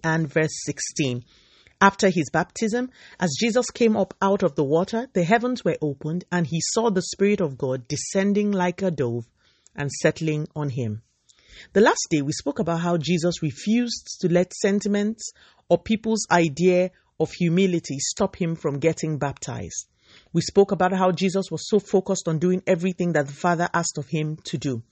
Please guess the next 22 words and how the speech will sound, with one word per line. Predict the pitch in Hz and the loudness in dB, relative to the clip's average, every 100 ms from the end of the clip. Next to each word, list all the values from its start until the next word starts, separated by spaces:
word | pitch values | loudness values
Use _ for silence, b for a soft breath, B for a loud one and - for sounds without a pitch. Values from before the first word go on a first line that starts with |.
| B B B B B | B B B B B
I | 202 | 2
just | 339 - | 2 4
thought | 247 214 | 4 4
to | - | 2
land | 180 165 196 220 220 | 2 4 4 2 0
the | 160 | -2
points | - 180 170 170 - | -2 -2 0 -2 -4
we | |
spoke | 143 - 175 165 | -8 -4 -2 -2
about | 160 160 | 0 0
the | 156 | 0
last | 151 160 - - | 0 -2 -4 -2
day | 143 | -2
very | - 170 165 | 2 4 2
briefly | 139 151 - 123 117 - | 0 -6 -6 -8 -8 -8
today. | - 123 139 117 _ _ _ _ b b | -10 -6 -4 -6 _ _ _ _ b b
So, | - 165 170 - b b b | 0 2 2 0 b b b
Jesus | 143 190 254 320 - - | -2 -2 0 -2 -4 2
went | 190 185 175 | 4 4 0
to | 143 | -6
be | 135 | -4
baptized. | 123 - - 104 - - - | -6 -8 -14 -14 -14 -16 -16